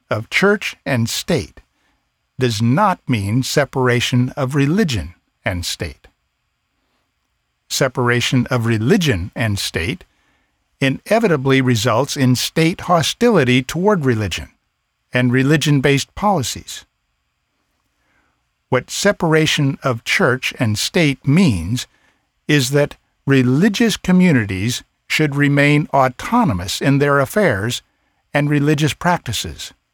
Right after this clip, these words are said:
free from government regulation and control. It does not mean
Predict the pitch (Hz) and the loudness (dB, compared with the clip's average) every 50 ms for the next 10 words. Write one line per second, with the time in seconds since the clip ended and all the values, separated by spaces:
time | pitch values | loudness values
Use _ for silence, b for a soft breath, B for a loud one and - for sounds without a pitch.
0 | _ _ _ _ _ _ _ _ _ _ _ _ _ _ - - 190 196 143 120 | _ _ _ _ _ _ _ _ _ _ _ _ _ _ -4 -2 0 2 2 2
1 | 131 131 - 151 135 131 123 113 113 165 175 165 185 175 170 170 165 - 151 160 | 0 0 0 0 2 2 2 2 2 2 2 4 4 4 4 2 0 0 0 0
2 | 165 147 156 156 160 170 175 170 - - 110 87 87 113 120 120 - 131 120 - | 2 2 2 2 4 4 4 2 0 -2 -4 -4 -2 -2 -2 0 0 0 0 0
3 | - 156 151 110 - - - _ _ _ _ _ _ _ _ _ _ _ _ _ | 0 0 0 0 -2 -6 -14 _ _ _ _ _ _ _ _ _ _ _ _ _
4 | _ _ _ _ _ _ _ _ _ _ _ _ _ _ _ _ _ _ _ _ | _ _ _ _ _ _ _ _ _ _ _ _ _ _ _ _ _ _ _ _
5 | _ _ _ - 147 143 127 123 131 120 107 90 120 120 143 202 - - - 147 | _ _ _ -2 -2 0 2 0 0 0 0 0 2 2 4 4 2 2 0 0
6 | 120 90 78 - - | 0 0 -4 -10 -16